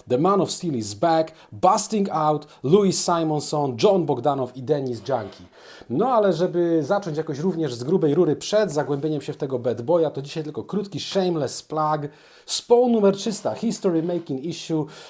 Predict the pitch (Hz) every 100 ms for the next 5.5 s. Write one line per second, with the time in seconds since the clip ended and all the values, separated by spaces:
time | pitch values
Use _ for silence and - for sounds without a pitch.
0 | - 127 123 185 226 196 156 180 170 -
1 | 143 156 156 151 139 135 190 214 143 185
2 | 185 170 147 180 160 170 156 143 - 156
3 | - 131 190 214 - 180 175 160 156 156
4 | 147 139 123 143 139 135 131 123 120 117
5 | 113 127 120 113 110